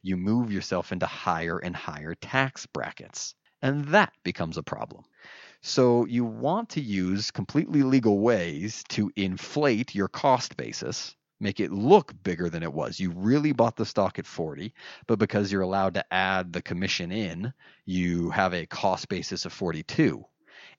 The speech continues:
And you wanted to use legal ways to diminish your sales proceeds. You sold at fifty, but because you're allowed on that side to take the commissions out, it's like you sales proceeds at forty-eight.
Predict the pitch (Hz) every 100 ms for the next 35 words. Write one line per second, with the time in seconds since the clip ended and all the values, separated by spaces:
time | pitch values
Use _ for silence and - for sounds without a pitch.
0 | - 170 143 160 127 117 120 123 110 110
1 | 107 95 98 107 107 82 87 95 - 98
2 | 90 107 110 131 165 113 123 117 - 101
3 | 107 - 160 156 - 65 - - - 107
4 | - - 151 175 104 - 87 85 - 113
5 | 113 92 95 - 101 98 101 95 90 92
6 | 85 82 107 135 - 85 98 92 92 -
7 | - 87 - 82 85 104 82 117 - -
8 | - - - 98 95 - 95 85 80 -
9 | - 113 113 113 - - 90 - 87 87
10 | 87 90 82 - 95 87 87 92 120 104
11 | - -